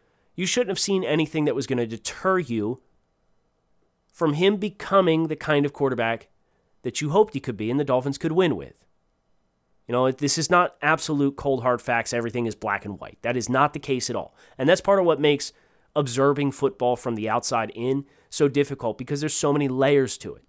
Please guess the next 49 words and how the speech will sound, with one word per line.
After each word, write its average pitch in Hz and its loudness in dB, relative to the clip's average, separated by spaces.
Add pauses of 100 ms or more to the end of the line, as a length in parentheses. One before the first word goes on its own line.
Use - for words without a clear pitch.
(680)
Because 151 -2
I 165 6
guarantee 185 4
you, 156 6
if 135 0
you 135 4
ask 156 0
Buffalo 165 0
Bills 131 2 (140)
players 123 -2 (560)
at 120 -10
the 123 2
end 175 4
of 156 -4
Josh 156 2
Allen's 151 2
rookie 127 -4
season, 113 -4 (260)
"Hey, 202 6
what'd 185 4
you 180 -6
think 190 2
of 143 -6
Josh 175 2
Allen, 175 6
who 127 0
completed, 139 -2
like, 117 -2
fifty-four 147 -4
percent 135 -2
of 127 2
his 117 -4
passes 127 0 (360)
and 113 -2
ten 147 2
touchdowns 131 0
and 110 -10
twelve 123 2
interceptions"? 117 -2 (1120)
They'd 131 -4
say, 117 -2
"Man, 131 2
I 139 4
don't 160 4
know 151 4
if 139 -6
this 135 -4
guy's 127 0
it. - 0